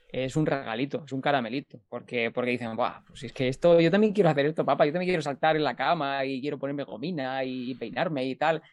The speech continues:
Entonces, no sé, eh, sin duda esta,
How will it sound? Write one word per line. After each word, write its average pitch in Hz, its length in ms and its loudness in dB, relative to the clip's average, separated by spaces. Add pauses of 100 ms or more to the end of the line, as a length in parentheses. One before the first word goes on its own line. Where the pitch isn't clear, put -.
(120)
Entonces, 131 760 -2 (240)
no 151 100 0
sé, - 340 -10
eh, 131 840 4
sin 156 220 2
duda 170 320 10
esta, - 400 4